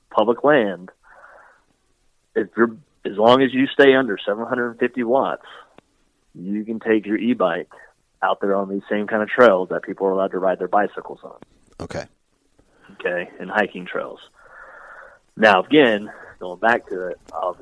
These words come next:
Speaker 1: definitely double check with your local D N R just to be safe on that.
Speaker 2: Mm-hmm.
Speaker 1: Um, I looked up too and researched, has anybody ever had a citation for this? And I couldn't find anything. Not saying it hasn't happened, but,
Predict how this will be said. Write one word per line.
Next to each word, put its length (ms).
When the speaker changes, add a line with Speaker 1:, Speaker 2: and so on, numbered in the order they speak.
Speaker 1:
definitely 360
double 240
check 360
with 160
your 320
local 320
D 160
N 100
R 240
just 240
to 80
be 120
safe 220
on 140
that. 280
Speaker 2:
Mm-hmm. 280
Speaker 1:
Um, 320
I 140
looked 260
up 240
too 160
and 100
researched, 500
has 120
anybody 340
ever 180
had 140
a 60
citation 560
for 120
this? 180
And 160
I 140
couldn't 260
find 280
anything. 440
Not 180
saying 180
it 60
hasn't 280
happened, 460
but, 220